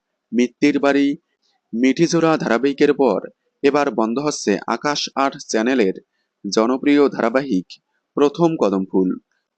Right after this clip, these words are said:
অচিন্ত্য কুমার সেনগুপ্তর প্রথম কদমফুল গল্পকে কেন্দ্র করেই চলছিল সাহিত্য নির্ভর এই ধারাবাহিক। অবশেষে গল্প অনুযায়ী শেষ হয়ে যাচ্ছে এই ধারাবাহিকের যাত্রা। মাত্র চার মাসেই গল্প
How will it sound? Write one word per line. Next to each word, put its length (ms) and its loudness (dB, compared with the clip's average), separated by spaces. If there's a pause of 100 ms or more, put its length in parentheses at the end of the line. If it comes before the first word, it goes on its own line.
(140)
অচিন্ত্য 420 2
কুমার 340 2
সেনগুপ্তর 720 0 (500)
প্রথম 380 2 (120)
কদমফুল 520 0
গল্পকে 480 0
কেন্দ্র 360 0
করেই 320 0 (420)
চলছিল 420 4 (100)
সাহিত্য 440 -2
নির্ভর 420 2 (100)
এই 200 4
ধারাবাহিক। 580 -2 (560)
অবশেষে 540 0
গল্প 300 0
অনুযায়ী 460 0 (580)
শেষ 280 0
হয়ে 180 2
যাচ্ছে 260 0 (120)
এই 180 4
ধারাবাহিকের 500 0
যাত্রা। 380 0 (600)
মাত্র 280 -2 (180)
চার 220 -2
মাসেই 320 0
গল্প 240 -2